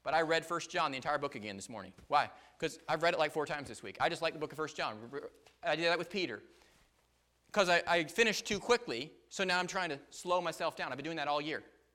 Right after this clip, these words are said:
okay? I'll read, read along, and then you just slow yourself down. And so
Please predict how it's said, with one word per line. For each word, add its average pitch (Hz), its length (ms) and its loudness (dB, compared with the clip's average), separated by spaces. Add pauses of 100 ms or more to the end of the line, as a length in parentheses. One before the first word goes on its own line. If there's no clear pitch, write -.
(260)
okay? 170 220 -6 (420)
I'll 160 140 4
read, 214 360 0 (180)
read 165 280 4
along, 214 460 6
and 180 100 -2
then 185 60 2
you - 20 2
just 175 140 -2
slow 196 100 2
yourself 202 340 4
down. - 220 0 (840)
And 196 120 0
so 196 320 2